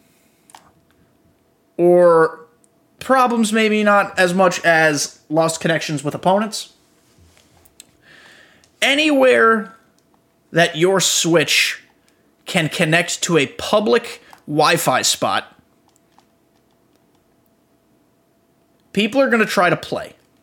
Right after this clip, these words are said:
And here's the thing. The connection is gonna be worse than a potato.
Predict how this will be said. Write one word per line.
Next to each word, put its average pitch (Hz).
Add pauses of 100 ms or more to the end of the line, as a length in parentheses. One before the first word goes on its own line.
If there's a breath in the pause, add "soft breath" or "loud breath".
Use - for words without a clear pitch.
(640)
And 202
here's 262
the 220
thing. 208 (840)
The 226
connection 247
is 180
gonna 208
be 196
worse 240
than 214
a 202
potato. 113